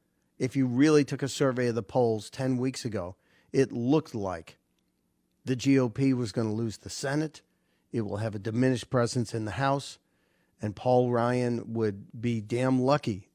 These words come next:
to still be Speaker of the House, and Hillary Clinton would have been president. Instead, he's got everything he wants. Everything is laid out in front.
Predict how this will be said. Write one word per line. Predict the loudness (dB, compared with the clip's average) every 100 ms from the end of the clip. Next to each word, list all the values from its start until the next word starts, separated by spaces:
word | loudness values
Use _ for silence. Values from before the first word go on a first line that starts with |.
| _
to | -12
still | -2 -2 0
be | -4
Speaker | -4 0 0 2
of | -2
the | -2
House, | -6 -8 -12 -16 _ _ _ _ _ _ -6
and | -4 -2
Hillary | 2 2 2
Clinton | 0 2 2 0
would | -4
have | -4
been | -4 -4
president. | -2 -2 -2 -8 -10 -10
Instead, | -8 -8 -2 0 0 -4 _ _ _
he's | -8 -6
got | -4 -6 _ -4
everything | -2 2 0 0 -4
he | -2
wants. | -6 -6 -10 -14 -20 -20 _ _ _ _ _ _ -6
Everything | -2 0 0 0 0
is | -2 -2
laid | 0 0
out | -2 -4
in | -10
front. | -8 -8 -8